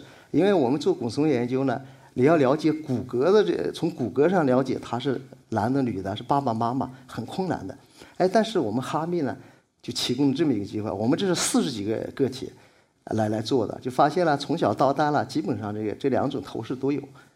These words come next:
所以说呢，我们就有一个，一个成果，就是什么呢？就是这个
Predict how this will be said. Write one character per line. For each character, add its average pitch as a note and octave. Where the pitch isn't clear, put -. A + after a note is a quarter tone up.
所 -
以 B2+
说 C#3
呢， C3
我 G2+
们 G#2+
就 B2
有 G#2
一 A2
个， A#2+
一 G#2
个 A2+
成 G#2+
果， -
就 G#2+
是 G2+
什 G2+
么 -
呢？ F#2+
就 G2
是 G2
这 G#2+
个 F#2+